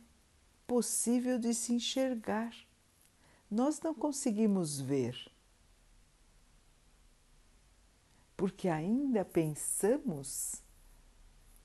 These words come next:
com o raciocínio da matéria. Nós só enxergamos o que é material. Nós não conseguimos enxergar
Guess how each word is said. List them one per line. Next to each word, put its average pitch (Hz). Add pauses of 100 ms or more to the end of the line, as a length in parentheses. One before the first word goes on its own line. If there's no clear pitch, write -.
com 240 (800)
o -
raciocínio 185 (460)
da 190
matéria. 170 (3500)
Nós 170
só 170
enxergamos 165
o 170
que 170
é 214 (320)
material. 156 (1800)
Nós 139
não 185
conseguimos 202
enxergar 143